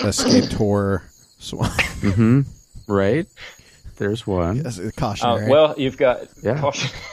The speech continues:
Speaker 3: <laughs> I'm not sure what that caution's against, but
Speaker 1: <laughs> I
Speaker 3: I'm,
Speaker 1: don't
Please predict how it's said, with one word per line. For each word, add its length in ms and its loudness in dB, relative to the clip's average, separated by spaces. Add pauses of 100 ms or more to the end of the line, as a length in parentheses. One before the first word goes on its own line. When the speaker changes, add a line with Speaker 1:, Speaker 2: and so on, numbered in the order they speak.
(200)
Speaker 3:
<laughs> 80 0 (1600)
I'm 80 -6
not 120 -2
sure 120 -4
what 100 0
that 160 0
caution's 380 -4
against, 560 -2
but 140 0
Speaker 1:
<laughs> 0 -
I 40 2
Speaker 3:
I'm, 80 0
Speaker 1:
don't 100 -6